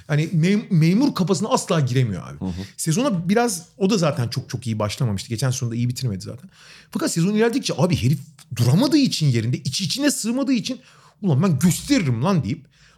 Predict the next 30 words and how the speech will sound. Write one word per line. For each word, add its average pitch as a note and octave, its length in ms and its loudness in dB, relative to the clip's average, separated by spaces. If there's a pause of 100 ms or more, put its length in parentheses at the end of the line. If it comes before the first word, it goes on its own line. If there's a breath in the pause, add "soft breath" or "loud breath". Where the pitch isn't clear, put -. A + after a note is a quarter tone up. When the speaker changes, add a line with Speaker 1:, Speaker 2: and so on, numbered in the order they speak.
(140 soft breath)
Speaker 1:
bu G#3 100 -4
takımın C4 320 0
lideri D3 340 4
olmaya G2 380 0
karar D#2 240 -10
verdi. - 300 -16 (400 loud breath)
Ve D4+ 100 0
abi A3 320 0
bunu G3+ 220 0
daha A3 140 2
hiç A3 120 -2
çünkü, G3 240 -6 (200)
e, F3 240 -4
programlarda F3+ 520 0
falan D3+ 160 0
çok - 220 -6
konuştuk. A2+ 280 -4 (100)
N D3+ 160 0
B A#3 60 0
A'de G3 140 0
şu - 140 -4
anda D#3+ 220 0
bir A2 80 -4
lidere A#2 440 0
sahip D3 320 -2
olmak A#2+ 300 -2
çok C#3+ 160 0
önemli. F#2 260 -4 (560 loud breath)
Çünkü A2 280 -2
lider D3+ 540 0